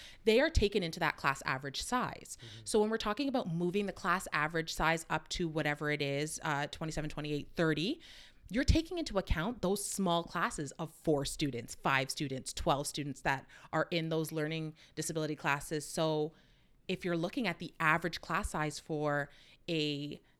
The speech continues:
Speaker 1: traditional, uh, classroom, you're really pushing the limits here because you have this really low end that
Speaker 2: Mm-hmm.
Speaker 1: people haven't accounted for 'cause
Speaker 2: Yeah.
Speaker 1: they're only thinking, "Ah, twenty-five plus thirty, divide that down the middle, that's your average."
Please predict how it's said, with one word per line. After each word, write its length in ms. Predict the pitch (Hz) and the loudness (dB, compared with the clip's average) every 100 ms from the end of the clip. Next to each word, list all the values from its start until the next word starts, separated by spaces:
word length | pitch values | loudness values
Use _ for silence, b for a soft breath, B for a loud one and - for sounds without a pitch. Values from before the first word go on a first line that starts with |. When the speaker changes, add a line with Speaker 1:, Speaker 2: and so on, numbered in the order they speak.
| - | -10
Speaker 1:
traditional, 960 | - 156 156 - 190 175 175 170 165 b b b | -6 -2 2 2 2 2 2 0 -2 b b b
uh, 240 | 160 151 143 - | 2 2 0 -8
classroom, 680 | - 151 139 - 262 285 370 415 _ - - | -4 -2 -2 -4 -2 -2 -2 -10 _ -20 -12
you're 200 | 196 240 | -2 0
really 460 | 269 190 247 302 277 | 2 4 4 4 4
pushing 420 | - 285 - 254 | 2 0 2 0
the 80 | 202 | 2
limits 400 | 180 349 403 - | 0 0 -4 -6
here 300 | - 143 117 | -4 -4 -4
because 560 | 185 175 202 170 165 160 B B | -8 -6 0 0 0 -4 B B
you 100 | 208 | -4
have 240 | - 226 | 0 -2
this 140 | 214 180 | -2 -2
really 260 | 175 208 | -2 0
low 220 | 196 170 175 | 2 2 2
end 260 | 240 262 | 0 0
that 60 | 220 | -2
Speaker 2:
Mm-hmm. 80 | - | -4
Speaker 1:
people 260 | 190 175 | -4 -4
haven't 280 | 170 160 160 | 0 0 0
accounted 440 | 147 - 139 160 - | -4 -6 -6 -8 -10
for 200 | - - 110 | -12 -12 -8
'cause 40 | |
Speaker 2:
Yeah. 40 | 165 | -4
Speaker 1:
they're 180 | - - | -2 -2
only 220 | 196 196 | -2 -2
thinking, 460 | 185 180 170 165 160 B B B | -2 -4 -2 -4 -4 B B B
"Ah, 360 | 294 285 160 160 B B B | 0 2 2 -2 B B B
twenty-five 600 | - 226 208 202 196 190 - | -4 0 0 2 2 2 0
plus 180 | 175 | -4
thirty, 540 | - 214 208 190 185 - _ | 0 2 2 2 -4 -8 _
divide 260 | 185 185 185 | 2 4 6
that 160 | 165 160 | 4 2
down 220 | 160 156 | 0 0
the 40 | |
middle, 480 | 160 202 165 147 160 - | 0 2 4 2 0 0
that's 260 | 139 - | 0 0
your 100 | 151 | -2
average." 640 | 135 131 - - 57 - | 2 0 -2 -10 -12 -12